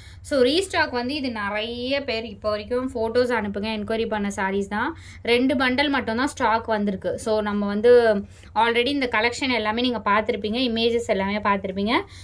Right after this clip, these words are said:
So, ரொம்ப வியூ காட்ட மாட்டேன், உங்களுக்கு ஃபுல் வியூ வந்து so இந்த மாதிரி தான் இருக்கும்.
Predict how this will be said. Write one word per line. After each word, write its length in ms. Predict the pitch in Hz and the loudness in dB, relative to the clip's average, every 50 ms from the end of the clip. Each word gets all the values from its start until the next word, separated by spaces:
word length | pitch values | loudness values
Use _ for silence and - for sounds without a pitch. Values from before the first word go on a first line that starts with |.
| - - | -18 -8
So, 140 | - - 247 226 | -2 0 2 4
ரொம்ப 360 | 233 240 247 285 302 359 359 | 4 4 4 2 2 0 0
வியூ 240 | 277 262 277 294 285 269 | 2 2 2 0 0 0
காட்ட 320 | 277 254 233 226 247 240 | 0 0 0 0 0 -2
மாட்டேன், 320 | 240 226 208 196 254 320 | -2 -2 -2 0 0 0
உங்களுக்கு 320 | 359 311 262 240 202 226 226 | 2 0 0 -2 -2 -4 -4
ஃபுல் 280 | 226 - 254 254 254 | -4 -4 -4 -4 -2
வியூ 180 | 240 269 294 311 294 | -2 -2 -2 0 -2
வந்து 280 | 269 240 226 220 277 381 480 480 - - - - - - - - - - - - - - - - | -2 -2 0 0 0 0 0 -2 -6 -14 -18 -18 -18 -18 -20 -20 -18 -18 -18 -18 -18 -18 -18 -8
so 140 | - - 262 | -4 0 0
இந்த 220 | 247 233 247 269 | 2 2 2 4
மாதிரி 280 | 262 262 262 247 240 247 | 4 4 4 4 4 4
தான் 180 | 277 294 262 | 4 4 2
இருக்கும். 320 | 240 240 240 240 196 175 | 2 0 0 0 -2 -4